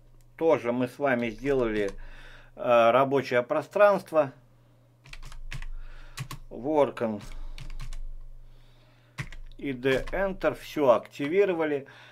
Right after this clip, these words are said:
Теперь, э, запуск сервера. Конечно же, здесь он есть. Нажимаем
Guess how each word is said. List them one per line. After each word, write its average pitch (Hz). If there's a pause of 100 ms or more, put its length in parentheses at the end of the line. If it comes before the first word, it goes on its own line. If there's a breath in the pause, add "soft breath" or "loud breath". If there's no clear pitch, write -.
(340 loud breath)
Теперь, 143
э, 107 (260)
запуск 147
сервера. 101 (380)
Конечно 170
же, 151
здесь 123
он 127
есть. 123
Нажимаем 117